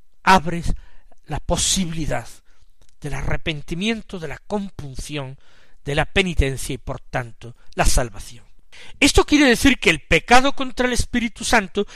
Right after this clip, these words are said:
si no se perdona, es porque no tiene posibilidad de arrepentimiento. Es una conclusión lógica que nosotros sacamos,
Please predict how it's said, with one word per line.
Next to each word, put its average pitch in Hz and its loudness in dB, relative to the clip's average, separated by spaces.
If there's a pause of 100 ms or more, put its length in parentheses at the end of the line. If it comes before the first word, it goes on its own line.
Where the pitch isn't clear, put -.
(160)
si - 6
no 226 2
se 302 4
perdona, 196 -2 (380)
es - -8
porque 202 -4
no 180 -6
tiene 202 -6
posibilidad 139 -4 (440)
de 143 -2
arrepentimiento. 147 0 (460)
Es 139 -4
una 180 -4
conclusión 135 -6
lógica 214 -2 (720)
que 160 -2
nosotros 143 -8
sacamos, 190 0